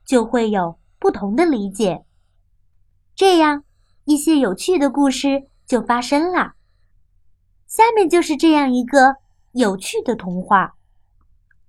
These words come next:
从前，有个贫穷的农民，他叫做克勒普斯。这四个字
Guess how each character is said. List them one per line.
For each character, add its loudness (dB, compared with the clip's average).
从 0
前， -2
有 2
个 0
贫 0
穷 -2
的 4
农 0
民， -2
他 -6
叫 -2
做 -4
克 2
勒 2
普 -10
斯。 -4
这 4
四 -4
个 -2
字 -4